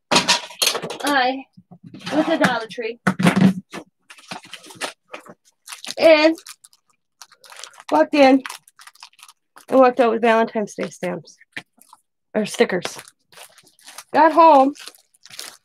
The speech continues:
and I was, okay, this is where it started.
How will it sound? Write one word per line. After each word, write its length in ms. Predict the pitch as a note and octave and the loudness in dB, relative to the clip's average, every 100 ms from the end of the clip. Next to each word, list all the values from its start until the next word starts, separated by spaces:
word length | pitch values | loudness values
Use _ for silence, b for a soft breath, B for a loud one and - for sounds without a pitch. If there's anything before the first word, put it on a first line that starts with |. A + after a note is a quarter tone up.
| - - _ _ _ - _ - - _ - | -20 -20 _ _ _ -20 _ -20 -20 _ 2
and 100 | C#4 | 4
I 100 | C#4+ | 6
was, 280 | C4+ G3+ - - _ | 4 -2 -16 -20 _
okay, 220 | - G#3 G3 | -12 -6 -4
this 240 | A3 - | -4 -4
is 80 | A3+ | -4
where 200 | A3 G#3 | 0 0
it 60 | |
started. 280 | G#3 G3+ F3+ | -2 -8 -10